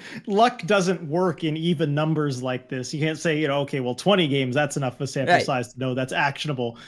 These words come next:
Speaker 1: I, that's just kind of where my feelings take me, I guess. I mean, the one thing I guess I could point to as far as the goal scoring, because, I mean, he, he's generating these offense, he's generating these chances. We, we see that.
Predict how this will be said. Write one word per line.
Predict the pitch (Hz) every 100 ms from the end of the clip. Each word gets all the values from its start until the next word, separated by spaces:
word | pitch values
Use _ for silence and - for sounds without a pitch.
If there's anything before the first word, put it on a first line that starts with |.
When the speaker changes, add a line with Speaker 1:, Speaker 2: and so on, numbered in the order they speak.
| - - -
Speaker 1:
I, | 202 240
that's | 185 185
just | 202 -
kind | 160 170
of | 170 156
where | 151 160 170
my | 156 156 160
feelings | 143 - 170 185 185 170
take | - 185 196
me, | 214 208
I | 208
guess. | 185 214 226 - - - - -
I | -
mean, | 220
the | 214
one | 208 208 254
thing | 226 202
I | 170
guess | 160 156
I | 175
could | 160 143
point | 147 139 -
to | 139
as | -
far | 156 143
as | 131
the | 135
goal | 120 120
scoring, | 123 - 135 135 156
because, | 160 147 180
I | 190
mean, | 196 190 -
he, | -
he's | 220 - 185 139
generating | - 190 196 190 180
these | 170 143
offense, | 151 147 143
he's | 139 127
generating | - 175 185 170 156
these | 147 139
chances. | - 147 147 123
We, | 127 151
we | 175
see | - - 175
that. | 147 120 113